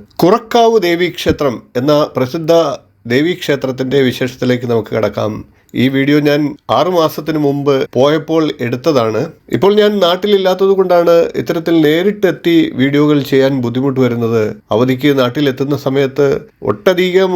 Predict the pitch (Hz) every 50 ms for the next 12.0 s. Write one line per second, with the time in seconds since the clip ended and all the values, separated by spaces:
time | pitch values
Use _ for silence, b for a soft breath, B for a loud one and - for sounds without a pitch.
0 | 165 147 151 170 185 180 - 208 196 165 - - - 139 139 143 160 165 156 139
1 | - 151 147 - - 139 143 143 143 135 127 131 131 135 135 135 135 127 131 -
2 | 135 135 127 127 117 - - _ _ - 117 117 - 202 196 - 208 196 196 170
3 | 156 147 143 143 143 135 135 135 131 131 127 120 120 127 135 139 139 143 135 127
4 | - - 127 127 127 131 127 127 127 123 113 110 110 113 117 117 127 127 117 117
5 | 113 104 101 101 107 113 110 - _ _ _ - 147 180 202 208 247 196 185 180
6 | 165 170 170 165 165 160 160 156 151 147 139 139 - 151 151 151 143 131 - -
7 | 131 139 165 170 - - 196 190 190 185 160 147 139 139 135 131 - - - 127
8 | 156 151 131 127 123 - 117 110 110 117 120 110 - 127 104 107 104 104 101 104
9 | _ _ - 139 147 165 190 202 202 214 214 214 208 208 208 202 190 190 190 190
10 | 190 190 185 185 - _ _ _ - 143 165 175 180 165 165 156 165 180 185 175
11 | 175 175 175 165 160 127 110 - - _ _ - - 123 156 185 180 - - 220